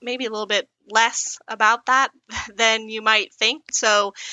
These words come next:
we're also interested in looking at really characterizing, uh, all the proteins that are in these allergenic foods, thinking about, okay, in the food itself, what levels of different allergens are present, so we can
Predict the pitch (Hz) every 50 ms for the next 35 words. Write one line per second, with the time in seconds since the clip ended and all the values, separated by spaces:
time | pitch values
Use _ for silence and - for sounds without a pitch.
0 | - - - - 220 233 240 247 254 254 - 254 240 226 226 196 226 220 233 220
1 | - - 220 214 214 214 214 214 - - 208 208 202 185 - - 220 240 254 233
2 | 226 - - - - 240 214 220 214 _ - 214 202 202 196 202 208 208 214 -
3 | - 214 208 208 202 202 208 - - - - - 302 - - - - - _ -
4 | 214 214 220 233 247 254 214 233 214 - - 220 196 185 - - 226 202 208 214
5 | 226 233 - - - 202 196 196 190 190 190 196 190 190 190 190 190 190 190 190
6 | 190 185 - - - - 185 185 190 196 - - 185 180 175 - _ - 285 285
7 | 277 269 262 262 254 240 208 202 - - - - - - - - - - - 240
8 | 233 220 - 208 208 202 220 208 208 202 185 180 - - - - - 208 - -
9 | 214 196 196 190 190 190 185 196 - - 208 214 214 202 208 - - 226 214 190
10 | 175 - - - - - 277 254 247 247 240 233 240 - - - 202 196 214 220
11 | 208 202 - - - - - - _ _ _ _ 196 214 226 233 247 247 262 262
12 | 254 254 254 240 220 - 247 240 - 254 240 - 220 240 240 240 233 233 233 240
13 | 240 233 233 240 233 226 226 226 - 254 226 220 226 - 240 226 226 220 - -
14 | - - - - 196 202 202 202 214 208 208